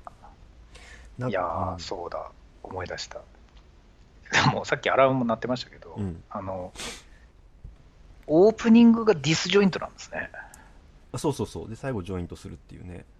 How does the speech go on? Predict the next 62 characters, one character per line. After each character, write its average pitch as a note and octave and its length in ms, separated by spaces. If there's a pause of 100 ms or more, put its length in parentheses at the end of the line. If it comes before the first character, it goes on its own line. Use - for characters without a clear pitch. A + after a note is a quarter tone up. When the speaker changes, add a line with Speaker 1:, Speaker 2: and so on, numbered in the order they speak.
(560)
Speaker 2:
う D2+ 40
ん。 - 20
Speaker 1:
だ D#2+ 60
か D#2+ 200 (360)
ら C3 80
そ D3+ 120
の、 D#3+ 320
俺 F3+ 140
が B3 100
そ A#3+ 120
の、 A3 220
あ E3 40
の、 D#3+ 60
着 - 240
地 - 140
が G#3+ 100
い A3+ 120
い A3 40
な A2+ 200
と G#2+ 120
思 A2 200
う G2+ 40
の F2 140
は、 F2 300 (580)
Speaker 2:
う D#2+ 560
ん。 G2 40
Speaker 1:
え F#2+ 40
っ F2 40 (280)
と F#2 320 (240)
「ハ C#3+ 100
ッ - 40
ピ A3 200
ー A3+ 40
ア - 20
イ A#3 60
ス - 100
ク A#3+ 100
リ A#3 120
ー G3+ 40
ム」 D3+ 120
っ - 20 (480)
て F#2+ 360
み G2 120
ぞ C#3+ 120
れ E3 120
が E3 120
言 C#3+ 160
っ C#3 40 (400)
た F3+ 120
ん D3+ 60
だ G2+ 100
け F2 120
ど、 F#2+ 320 (480)
Speaker 2:
は - 200
い。 - 40
Speaker 1:
あ B2+ 40
そ G3+ 120
こ F#3+ 160
が F#3 80
唯 E3 340
一 C3+ 100
さ、 F2 240